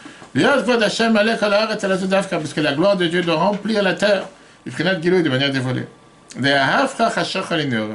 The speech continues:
de transformer l'obscurité en lumière. Umerihu Le Mitka et la mer en doux. Kaniskar Leel, comme on l'a vu plus haut dans les chapitres trente-six et trente-sept, Varichut longuement. Zeh Otachlit Kavalat Adam Avodat, ça, c'est le but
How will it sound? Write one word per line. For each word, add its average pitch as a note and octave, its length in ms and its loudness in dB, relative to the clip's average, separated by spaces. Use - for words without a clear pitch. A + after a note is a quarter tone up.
de A#2 60 -12
transformer A3 880 0
l'obscurité D3 560 -2
en B2+ 140 0
lumière. G2+ 320 -2
Umerihu D3+ 540 2
Le F3 80 4
Mitka E3+ 400 0
et C3+ 60 2
la B2+ 140 0
mer G3+ 360 2
en C#3 140 -2
doux. C3+ 280 2
Kaniskar C3+ 420 -4
Leel, A3 240 0
comme D3+ 140 -4
on - 20 -2
l'a C3 80 0
vu D#3 120 -2
plus D#3+ 220 0
haut G#3 120 2
dans E3+ 100 2
les C#3 80 -2
chapitres D3+ 280 -4
trente-six F3 360 -2
et E3+ 60 -2
trente-sept, G#3+ 680 0
Varichut C3 500 0
longuement. A2+ 320 0
Zeh C#3 300 2
Otachlit B2 380 -2
Kavalat A#2+ 300 -2
Adam A#2+ 200 0
Avodat, B2 360 0
ça, F#3+ 240 0
c'est - 140 -2
le D#3 140 4
but D#3 400 0